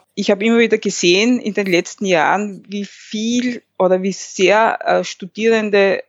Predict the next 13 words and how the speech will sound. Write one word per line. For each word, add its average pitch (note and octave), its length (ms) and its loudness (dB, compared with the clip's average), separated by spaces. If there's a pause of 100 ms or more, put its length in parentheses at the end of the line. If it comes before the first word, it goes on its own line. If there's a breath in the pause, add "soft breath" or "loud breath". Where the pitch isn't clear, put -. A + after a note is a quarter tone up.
(160)
Potenzial F#3+ 680 0
haben, G3 260 0
gute - 260 -8
Ideen F3+ 440 -2
haben, F3 480 -2
um G3+ 180 -6
eben F#3 520 -2 (100)
diese F3+ 200 -2
lebensweltlichen F3 720 -2
Probleme F3 500 0
konkret E3+ 500 -2 (100)
zu - 160 -4
lösen. G3 640 2